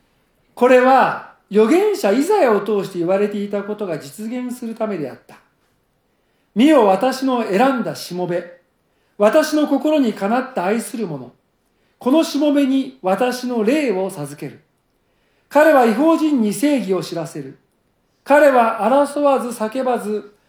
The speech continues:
その声を聞く者は大通りにはいない。正義を勝利に導くまで。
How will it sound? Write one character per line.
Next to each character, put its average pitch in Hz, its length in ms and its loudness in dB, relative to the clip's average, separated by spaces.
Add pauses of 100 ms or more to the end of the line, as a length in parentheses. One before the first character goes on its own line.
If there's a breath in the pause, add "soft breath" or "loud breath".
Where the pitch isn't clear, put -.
(200)
そ 277 200 0
の 311 140 4
声 320 220 4
を 226 80 2
聞 - 120 -12
く 285 100 -2
者 269 260 2
は 214 260 4
大 311 240 2
通 330 180 0
り 214 80 -2
に 196 100 -2
は 165 140 0
い 143 80 -8
な 175 180 -6
い。 - 120 -14 (920)
正 339 300 4
義 277 120 2
を 247 60 4
勝 311 300 0
利 247 80 0
に 220 100 0
導 220 380 -4
く 202 120 -14
ま 160 140 -6
で。 135 100 -10